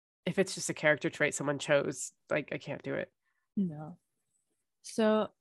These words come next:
Speaker 2: at what point, so did you, were you conscious that you,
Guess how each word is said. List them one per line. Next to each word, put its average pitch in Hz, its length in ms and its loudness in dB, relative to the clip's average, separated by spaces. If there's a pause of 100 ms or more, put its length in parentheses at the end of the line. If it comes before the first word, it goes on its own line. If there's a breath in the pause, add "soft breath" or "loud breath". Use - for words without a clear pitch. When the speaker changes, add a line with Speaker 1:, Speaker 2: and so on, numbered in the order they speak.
Speaker 2:
at 226 160 0
what 269 300 2 (460)
point, 190 440 4 (180)
so 185 300 -2 (180)
did 180 180 4
you, 165 460 2 (460)
were 190 80 8
you 165 140 4
conscious - 720 0
that 170 140 -8
you, 151 240 -4